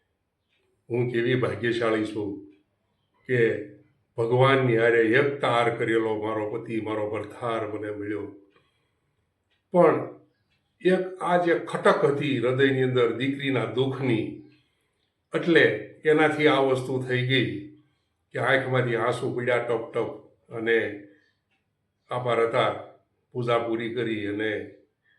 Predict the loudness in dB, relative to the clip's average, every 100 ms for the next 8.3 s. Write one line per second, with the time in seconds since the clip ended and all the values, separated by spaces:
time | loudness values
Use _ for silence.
0 | _ _ _ _ _ _ _ _ _ _
1 | _ _ _ _ _ _ _ _ _ -6
2 | -2 0 0 -2 -4 -4 -2 -2 -2 -6
3 | -8 -20 _ _ _ -10 -6 -2 0 0
4 | -2 -4 -8 -4 -4 -2 -2 -2 -2 -2
5 | -2 -6 -16 _ _ _ _ -4 -2 -2
6 | 6 6 6 2 0 -4 -8 -12 -8 -2
7 | 0 2 2 2 0 -2 0 0 0 2
8 | 0 -2